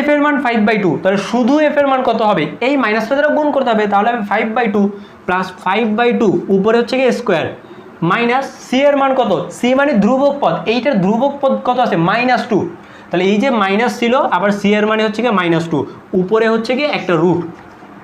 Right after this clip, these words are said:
তাহলে পরেরটুকু আমি এইখানে করলাম। এই আর equal to আমাদের হবে root over মাইনাস টু কে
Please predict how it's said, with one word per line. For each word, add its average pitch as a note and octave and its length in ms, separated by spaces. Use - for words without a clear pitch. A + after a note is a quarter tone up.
তাহলে E3 160
পরেরটুকু G3+ 380
আমি A3 120
এইখানে A3 280
করলাম। F#3+ 240
এই E3 60
আর G#3 160
equal G#3+ 280
to G3+ 120
আমাদের E3+ 260
হবে F3 140
root G3 240
over F#3 180
মাইনাস A#3+ 400
টু B3+ 140
কে B3+ 60